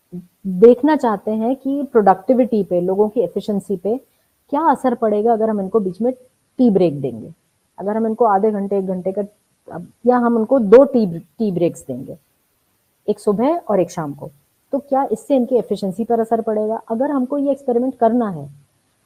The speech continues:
या हमको कोई teaching pedagogy का बच्चों की पढ़ाई पर क्या असर पड़ेगा, कुछ भी अगर हमें देखना है, तो हमें सीधी तरह ये करना है कि हमें दो groups में अपनी population को divide करना पड़ेगा।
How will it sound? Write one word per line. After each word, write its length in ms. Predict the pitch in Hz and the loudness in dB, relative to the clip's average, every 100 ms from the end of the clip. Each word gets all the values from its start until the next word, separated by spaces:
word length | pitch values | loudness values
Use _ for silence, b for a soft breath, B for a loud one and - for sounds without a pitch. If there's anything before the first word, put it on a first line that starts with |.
| _ | _
या 100 | 254 | 0
हमको 260 | 269 262 285 | 2 0 -2
कोई 180 | 285 294 | -4 -4
teaching 580 | 285 226 208 302 302 277 - | -2 -2 -2 -2 -2 -2 0
pedagogy 500 | 220 196 208 208 262 | 0 2 2 2 0
का 140 | 277 | 0
बच्चों 360 | 233 - - 247 | 0 -2 -2 -2
की 140 | 277 | -4
पढ़ाई 380 | 262 214 196 247 | -6 -6 0 2
पर 140 | 285 | 2
क्या 120 | 262 | 2
असर 200 | 214 202 | 0 -2
पड़ेगा, 260 | 175 165 170 | -6 -4 -4
कुछ 260 | 175 311 285 | -2 -2 0
भी 100 | 339 | 2
अगर 200 | 240 208 | 4 2
हमें 160 | 185 | 2
देखना 260 | 160 147 156 | 0 -2 -6
है, 60 | |
तो 120 | 165 233 | -6 -4
हमें 280 | 214 226 | 0 0
सीधी 320 | 254 233 226 277 | 0 0 -2 0
तरह 180 | 254 | 4
ये 120 | 247 240 | 4 4
करना 260 | 220 220 | 0 -2
है 60 | 226 | -4
कि 80 | 240 | -2
हमें 160 | 240 | 0
दो 160 | 202 208 | 2 4
groups 360 | 196 220 - | 2 0 -2
में 100 | 233 | -2
अपनी 260 | 226 220 226 | -2 -2 -2
population 500 | 208 175 190 190 214 | -2 -2 -2 -4 -2
को 80 | 240 | -2
divide 340 | 214 180 156 | 0 0 0
करना 240 | - 147 151 | -4 -18 -20
पड़ेगा। 360 | 151 151 151 | -20 -20 _